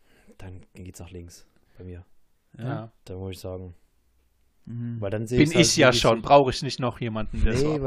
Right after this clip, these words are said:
Speaker 3: abgehoben
Speaker 1: dann
Speaker 3: ist.
Speaker 1: sehe ich halt schon, wenn, wenn man dann essen ist und dann jedes Foto, äh, jedes Essen erstmal fotografieren und
Speaker 3: Oh, schlimm.
Speaker 1: ja, nee. Ich, ich, ich, ich lebe den Moment.
Speaker 2: Ja, also, ähm, von Selbstdarstellung sind wir drei alle weit weg,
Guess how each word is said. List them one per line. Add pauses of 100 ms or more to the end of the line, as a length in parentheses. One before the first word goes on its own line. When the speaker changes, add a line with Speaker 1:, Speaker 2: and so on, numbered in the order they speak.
Speaker 3:
abgehoben
Speaker 1:
dann
Speaker 3:
ist.
Speaker 1:
sehe
ich
halt
schon,
wenn,
wenn
man
dann
essen
ist
und
dann
jedes
Foto,
äh,
jedes
Essen
erstmal
fotografieren
und (560)
Speaker 3:
Oh, (140)
schlimm.
Speaker 1:
ja, (560)
nee. (220)
Ich, (180)
ich, (100)
ich,
ich
lebe
den
Moment. (2250)
Speaker 2:
Ja,
also,
ähm,
von
Selbstdarstellung
sind
wir
drei
alle
weit
weg,